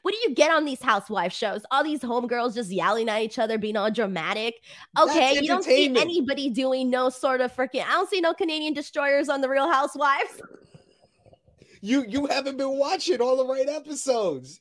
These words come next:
Speaker 1: Oh my
Speaker 2: Come on.
Speaker 1: God, no. I tried watching that ninety Day Fiancé thing.
Speaker 2: That's
Speaker 1: Oh
Speaker 2: the
Speaker 1: my
Speaker 2: best
Speaker 1: God.
Speaker 2: one.
Speaker 1: I
Speaker 2: Don't, no,
Speaker 1: felt
Speaker 2: I
Speaker 1: my
Speaker 2: will not
Speaker 1: brain
Speaker 2: take
Speaker 1: going on
Speaker 2: any,
Speaker 1: fire.
Speaker 2: any ninety Day slander. If you talk any
Speaker 1: It's
Speaker 2: slander,
Speaker 1: horrible.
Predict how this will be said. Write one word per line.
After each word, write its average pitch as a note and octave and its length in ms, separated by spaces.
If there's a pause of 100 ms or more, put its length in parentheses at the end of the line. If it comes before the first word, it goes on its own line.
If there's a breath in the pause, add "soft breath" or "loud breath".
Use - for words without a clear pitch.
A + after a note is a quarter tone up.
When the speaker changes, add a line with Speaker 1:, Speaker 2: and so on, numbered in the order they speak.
(140)
Speaker 1:
Oh F4 120
my A4 160
Speaker 2:
Come C#4 120
on. D4+ 140 (240)
Speaker 1:
God, A#3 80
no. B3+ 400
I D4 100
tried F4+ 320
watching F4+ 400
that C4+ 200
ninety A#3 440
Day A#3+ 220
Fiancé A3+ 680
thing. D#4 300
Speaker 2:
That's B3 180
Speaker 1:
Oh A#3+ 60
Speaker 2:
the A3 120
Speaker 1:
my G#3+ 80
Speaker 2:
best A3+ 180
Speaker 1:
God. G#3 180
Speaker 2:
one. C#3+ 300
Speaker 1:
I C#3 80
Speaker 2:
Don't, A4+ 260
no, A4+ 60
Speaker 1:
felt G4+ 160
Speaker 2:
I G4+ 80
Speaker 1:
my - 80
Speaker 2:
will G3 160
not G#3+ 180
Speaker 1:
brain C4 220
Speaker 2:
take C4+ 200
Speaker 1:
going A#3+ 280
on G#3+ 140
Speaker 2:
any, G#3 80
Speaker 1:
fire. F#3+ 480 (220)
Speaker 2:
any G#3+ 320
ninety G3+ 440
Day F#3 340
slander. F#3 800
If E3+ 180
you F3 120
talk F#3 320
any G3 180
Speaker 1:
It's - 160
Speaker 2:
slander, G4 200
Speaker 1:
horrible. C5 400